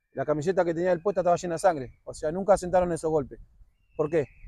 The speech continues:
Y fue fuerte ver a mi papá, era, ni siquiera era lo, lo, la persona que velamos. Entonces yo digo, mi papá no se merecía eso, ni por más del oro del mundo, mi papá, ¿me entendés?, me enseñó valores,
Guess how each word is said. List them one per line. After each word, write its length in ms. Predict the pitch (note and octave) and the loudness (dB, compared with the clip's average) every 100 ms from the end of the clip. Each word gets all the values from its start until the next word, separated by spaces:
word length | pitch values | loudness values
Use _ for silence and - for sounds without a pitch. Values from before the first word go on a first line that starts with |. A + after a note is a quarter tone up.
| - - - - | -16 -16 -18 -12
Y 320 | C3+ C3+ C3 | -6 -4 -4
fue 160 | C3 F#3+ | 0 4
fuerte 460 | F#3 G#3 D#3+ D#3 D#3 | 6 6 6 2 4
ver 180 | E3 E3 | 6 4
a 60 | |
mi 60 | D#3 | 4
papá, 360 | D3+ D3 D3+ - _ | 4 4 0 -2 _
era, 340 | - D#3+ D#3+ D3+ | -2 2 4 2
ni 120 | D3+ | -2
siquiera 320 | D#3 G3 G3+ | -2 8 8
era 180 | F#3+ F3 | 10 8
lo, 240 | E3 D3+ - | 6 2 2
lo, 300 | D3 C#3+ C#3 | 0 2 0
la 120 | C#3+ | -2
persona 320 | C#3+ F3+ F3 | -4 -4 -2
que 100 | D3+ | 2
velamos. 380 | D3+ D#3 C#3 A#2+ - - - - | 4 4 2 -4 -18 -20 -20 -12
Entonces 280 | C#3 E3+ D3+ | -4 -4 2
yo 80 | |
digo, 140 | F#3 F3+ | 4 4
mi 100 | F3 | 4
papá 200 | E3 A3 | 2 2
no 80 | G#3 | 2
se 100 | F#3 | 0
merecía 460 | E3+ E3+ G#3 F3 | 0 -2 2 2
eso, 160 | C3+ B2 - _ _ - | 2 -6 -16 _ _ -6
ni 140 | E3 | -2
por 140 | E3 G3+ | 2 6
más 200 | A#3+ A#3 | 8 10
del 100 | A#3 | 12
oro 200 | A#3+ A3+ | 12 12
del 100 | A3 | 10
mundo, 260 | B3+ A#3 | 6 6
mi 80 | G#3 | 6
papá, 200 | F#3+ G#3 | 4 4
¿me 100 | G#3 | 0
entendés?, 340 | F#3+ E3+ F#3 | -2 -6 -6
me 60 | G3+ | -6
enseñó 260 | F3 F#3 F#3+ | -8 0 4
valores, 340 | F3 E3+ B2+ | 6 4 0